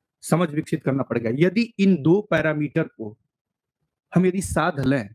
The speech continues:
यानी इन दोनों पैरामीटर पे हम अच्छे से काम को कर लें, तो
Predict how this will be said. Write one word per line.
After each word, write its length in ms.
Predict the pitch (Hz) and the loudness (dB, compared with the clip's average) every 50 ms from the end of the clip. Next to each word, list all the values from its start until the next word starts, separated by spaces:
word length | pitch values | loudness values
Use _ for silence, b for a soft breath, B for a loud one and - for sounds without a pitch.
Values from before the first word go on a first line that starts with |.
| _ _ | _ _
यानी 140 | 143 156 175 | -4 -2 0
इन 180 | 160 170 156 151 | 0 0 0 0
दोनों 200 | - 180 202 208 | 0 -2 -2 -2
पैरामीटर 480 | - 175 - 208 156 156 147 - 175 | -2 -2 -2 -2 -4 -6 -4 -4 -4
पे 140 | 175 - 147 | -4 -2 -2
हम 100 | 151 151 | -2 -2
अच्छे 200 | 135 - - 160 | -2 -4 -6 -6
से 120 | 151 - | -4 -4
काम 300 | 156 - - 139 165 165 | -4 -2 -2 -2 -2 -6
को 140 | 156 _ - | -10 _ -16
कर 200 | - - 151 151 | -4 -4 -2 -2
लें, 240 | 147 139 143 180 254 - _ _ _ _ _ _ _ _ _ _ _ _ _ _ | -2 -4 -6 -6 -8 -12 _ _ _ _ _ _ _ _ _ _ _ _ _ _
तो 360 | - 120 113 110 117 - - | -2 0 0 -2 -4 -6 -10